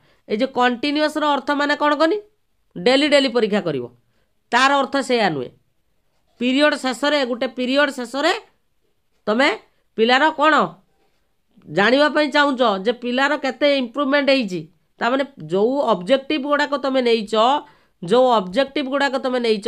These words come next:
ସେ ଅବଜେକ୍ଟିଭ ଗୁଡ଼ାକ ପ୍ରକୃତରେ କେତେ ଆଚିଭ୍ ହେଇଛି ଜାଣିବ କେମିତି? କେମିତି ଜାଣିବ? ବୁଝିପାରୁଛ କି ନାହିଁ?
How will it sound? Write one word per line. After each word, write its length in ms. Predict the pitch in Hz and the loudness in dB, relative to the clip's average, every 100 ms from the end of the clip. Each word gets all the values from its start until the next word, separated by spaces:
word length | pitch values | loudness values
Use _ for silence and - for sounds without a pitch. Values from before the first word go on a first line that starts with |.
| 262 | -6
ସେ 140 | 262 269 | -4 -2
ଅବଜେକ୍ଟିଭ 500 | 214 196 269 269 285 | -2 0 -2 -2 -4
ଗୁଡ଼ାକ 320 | 247 277 277 254 | -2 -2 -2 -6
ପ୍ରକୃତରେ 420 | 247 262 254 269 | -6 -6 -6 -6
କେତେ 260 | 262 - | -6 -4
ଆଚିଭ୍ 360 | 269 226 269 262 | -2 -2 -2 0
ହେଇଛି 240 | 254 214 | 0 0
ଜାଣିବ 280 | 226 254 294 262 | -2 0 0 0
କେମିତି? 320 | 214 147 127 _ _ _ _ _ _ _ _ _ _ _ _ _ 139 | 0 -2 -8 _ _ _ _ _ _ _ _ _ _ _ _ _ -6
କେମିତି 240 | 233 277 302 | -2 -2 2
ଜାଣିବ? 260 | 262 190 135 - _ _ _ _ _ _ _ _ _ _ _ _ _ _ _ - | 2 2 0 -10 _ _ _ _ _ _ _ _ _ _ _ _ _ _ _ -14
ବୁଝିପାରୁଛ 420 | 151 165 202 208 240 | -8 -4 -4 -2 -2
କି 120 | 240 | -2
ନାହିଁ? 180 | 214 | -4